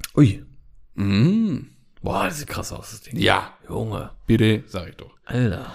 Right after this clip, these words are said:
Speaker 2: Also von der Optik her. Also das Ding ist Zukunft, Optik, ne? Rennsport für Zukunft.
Speaker 1: Boah, das sieht richtig krass, das sieht richtig krass
Speaker 2: Ja,
Speaker 1: aus,
Speaker 2: Mann.
Speaker 1: aber auch richtig
Speaker 2: Ja.
Speaker 1: geil.
Speaker 2: Und ich feier ja dieses, dieses Signal Orange von,
Speaker 1: Boah,
Speaker 2: von
Speaker 1: auf
Speaker 2: den
Speaker 1: den, auf den
Speaker 2: e-tron-Dingern,
Speaker 1: Felgen.
Speaker 2: ne?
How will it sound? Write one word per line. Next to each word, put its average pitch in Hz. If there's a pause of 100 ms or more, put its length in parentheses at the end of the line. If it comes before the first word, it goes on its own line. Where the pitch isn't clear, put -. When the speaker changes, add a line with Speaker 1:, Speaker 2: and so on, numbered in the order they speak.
Speaker 2:
Also 98
von -
der 82
Optik -
her. 98 (720)
Also 113
das 147
Ding 190
ist - (440)
Zukunft, - (140)
Optik, -
ne? 113
Rennsport 127
für 117
Zukunft. - (220)
Speaker 1:
Boah, -
das 95
sieht 98
richtig 98
krass, -
das 90
sieht 95
richtig 104
krass -
Speaker 2:
Ja, 95
Speaker 1:
aus, 90
Speaker 2:
Mann. 95
Speaker 1:
aber 92
auch 95
richtig 107
Speaker 2:
Ja. 90
Speaker 1:
geil. 95 (120)
Speaker 2:
Und 123
ich 110
feier 123
ja 117
dieses, 104
dieses 104
Signal 104
Orange 104
von, 95
Speaker 1:
Boah, 101
Speaker 2:
von 104
Speaker 1:
auf 104
Speaker 2:
den 110
Speaker 1:
den, -
auf 101
den 104
Speaker 2:
e-tron-Dingern, -
Speaker 1:
Felgen. 98
Speaker 2:
ne? 98